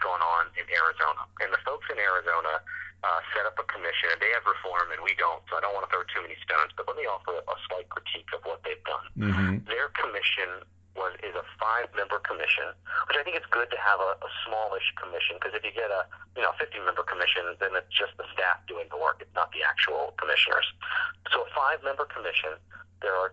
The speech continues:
Speaker 1: two Republicans and two Democrats, and it takes three votes to pass a map. So the
Speaker 2: Ah.
Speaker 1: fifth person they pick is actually really important. That person ends up being a swing vote.
Speaker 2: Yes.
Speaker 1: Um, so they, they pick that person through a, a lottery system, kind of a volunteer lottery jury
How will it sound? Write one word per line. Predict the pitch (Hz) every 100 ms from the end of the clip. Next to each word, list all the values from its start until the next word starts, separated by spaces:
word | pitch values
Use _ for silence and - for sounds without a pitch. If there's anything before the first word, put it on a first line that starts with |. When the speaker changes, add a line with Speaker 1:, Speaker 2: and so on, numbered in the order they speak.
| - -
Speaker 1:
two |
Republicans | 147 151 98 95 92 92 90 -
and | 82 -
two | - 90
Democrats, | 82 80 73 69 -
and | 90
it | 85 -
takes | 95 - -
three | 120 131
votes | 107 104 -
to | -
pass | 87 82 80
a |
map. | 78 76 - - - - - - -
So | 107
the | 78
Speaker 2:
Ah. | -
Speaker 1:
fifth | - -
person | - 139 - 113
they | 92 90
pick | - 160 98 - - - - -
is | 98
actually | 131 98 82
really | 92 120 147 92
important. | - - 156 -
That | -
person | - 101 98
ends | -
up | -
being | 98 82
a | - -
swing | 120 120 92
vote. | 139 - -
Speaker 2:
Yes. | 95 92 76 -
Speaker 1:
Um, | 104 92 87 85 -
so | 120
they, | 113 110 -
they | 107 - -
pick | - -
that | 117 -
person | 110 101 98 92
through | 98 90
a, | 85 80 76 - 90
a | 76
lottery | 82 90 107 113 123 -
system, | - - 143 135
kind | 101 87
of |
a | 82
volunteer | 92 98 95 - 104 101 - -
lottery | 92 95 98 -
jury | 90 92